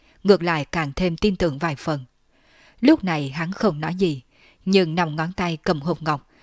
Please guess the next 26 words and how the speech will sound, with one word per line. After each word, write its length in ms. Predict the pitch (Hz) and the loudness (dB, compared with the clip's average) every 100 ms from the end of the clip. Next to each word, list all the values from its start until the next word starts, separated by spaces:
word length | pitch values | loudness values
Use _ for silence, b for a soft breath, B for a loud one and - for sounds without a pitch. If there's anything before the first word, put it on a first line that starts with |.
| b - | b 2
bất 220 | 240 - | 2 4
giác 280 | 226 285 - | -2 -2 0
dùng 280 | 180 160 139 | 2 2 0
thêm 200 | 202 185 | -2 0
vài 160 | 156 | -4
phần 260 | - 170 143 | -2 -4 -2
lực, 240 | 147 135 b b b b - | -4 -6 b b b b 2
đồng 220 | 190 135 | 2 2
thời 320 | 170 156 139 - _ | -2 -2 -4 -12 _
nhìn 260 | 185 185 143 | 4 4 4
chằm 220 | 180 156 | -2 -2
chằm 300 | - 160 143 | -2 -2 0
vào 120 | 165 | -2
hộp 220 | 139 160 | -2 -4
ngọc. 320 | 143 160 - _ _ b b b _ | -4 -6 -6 _ _ b b b _
Con 220 | 190 156 | 0 0
mắt 200 | 226 - | -2 -2
quay 180 | - 165 | -2 -2
tròn 300 | - 160 139 127 | -2 -4 -4 0
chuyển 200 | 180 143 | 2 4
động 180 | 170 143 | 0 0
vài 160 | 160 | -4
cái. 320 | 131 - 160 240 _ _ _ _ _ | -4 -6 -8 -12 _ _ _ _ _
Mà 240 | - 170 143 | 2 2 4
lúc 220 | 214 294 | 0 -2
này, 260 | 175 139 | -4 -6